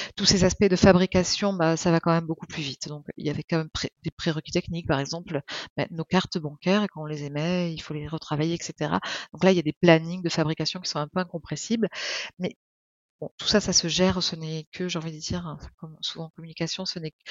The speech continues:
que beaucoup de rigueur et d'organisation. La communication, enfin, une stratégie de com réussie, c'est souvent, heu, beaucoup de rigueur, heu, et d'organisation. Et donc après, une fois que tout ça a été validé, que toute la direction générale, les actionnaires sont tous dit : « Ok, c'est bon,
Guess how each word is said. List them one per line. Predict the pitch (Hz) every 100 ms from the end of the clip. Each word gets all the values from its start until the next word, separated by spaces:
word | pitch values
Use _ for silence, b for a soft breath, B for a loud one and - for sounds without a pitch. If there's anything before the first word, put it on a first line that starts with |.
| B B
que | -
beaucoup | 180 175 - 220
de | 196
rigueur | 190 190 190 196
et | 185
d'organisation. | 165 165 170 165 165 160 - 190
La | 180
communication, | 160 160 160 160 165
enfin, | - 147
une | 175 160 156
stratégie | - 175 170
de | 170
com | 165 160
réussie, | 165 160 - 180
c'est | 165
souvent, | - 160 170 165
heu, | B B B
beaucoup | 165 175 185
de | 170
rigueur, | 160 156 165 160
heu, | 151 B B B 185
et | 185
d'organisation. | 185 170 175 170 170 - - - _ - B B 196 -
Et | 180
donc | 247
après, | 233 - 254 226
une | 240
fois | -
que | 381
tout | 277 269
ça | -
a | 247
été | 214 214
validé, | 196 180 170 196 220 240 233
que | 208
toute | - -
la | 196 175
direction | 170 170 165 - 165
générale, | 156 147 143 151 151
les | 151
actionnaires | 151 - 156
sont | - 160
tous | -
dit : « | 156
Ok, | 175 185
c'est | - 170
bon, | 151